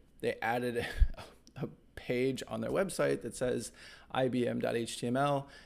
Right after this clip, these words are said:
and that's basically the extent of the partnership. You can kind of buy an I B M product through Cloudera's website.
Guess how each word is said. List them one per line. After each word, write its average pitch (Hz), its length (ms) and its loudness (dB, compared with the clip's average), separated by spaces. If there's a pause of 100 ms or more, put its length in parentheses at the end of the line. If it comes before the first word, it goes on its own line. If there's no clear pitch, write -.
(120)
and 139 180 2
that's 151 200 2
basically 135 480 0
the 123 80 2
extent 127 500 0
of 117 160 -2
the 110 60 -6
partnership. - 580 -6
You 113 100 -4
can 104 220 -8 (260)
kind 113 120 -6
of 107 280 -10
buy 117 500 4 (340)
an - 160 -12
I 135 100 0
B 131 120 0
M 120 100 -2
product 113 480 -6 (100)
through 110 380 -4
Cloudera's 110 540 -2
website. 104 480 -6